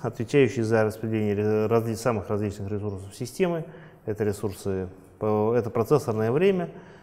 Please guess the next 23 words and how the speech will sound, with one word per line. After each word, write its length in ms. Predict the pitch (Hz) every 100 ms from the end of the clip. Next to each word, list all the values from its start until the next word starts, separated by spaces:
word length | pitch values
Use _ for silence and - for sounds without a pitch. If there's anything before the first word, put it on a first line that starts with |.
| - - -
оперативная 500 | 95 92 104 98 104
память 460 | 156 156 143 147 - -
и, 360 | 98 95 92 95 - -
э, 40 | 110
опе-, 540 | 101 98 95 113 117
и 240 | 117 120 113
ввод-вывод 760 | 101 110 139 175 165 - -
между 560 | 170 190 165 165 151 156 - - - -
и-, 80 | 117
и-, 540 | 120 110 120 110 104 98
иерархическими 840 | 113 120 120 110 170 160 - 127 107
группами 360 | 127 131 117
процессов. 520 | 98 110 - 101 - - - - - - - - -
В 80 | -
чём, 260 | 214 214 190 - - - - 139 - 123
что 260 | - 196
имеется 440 | 180 147 135 - 123
в 40 |
виду 240 | 131 175
под 300 | 165 131 -
иерархи-, 560 | 123 110 107 - 120 113
под 260 | - 139 139
иерархичностью? 840 | 120 120 107 107 - 107 -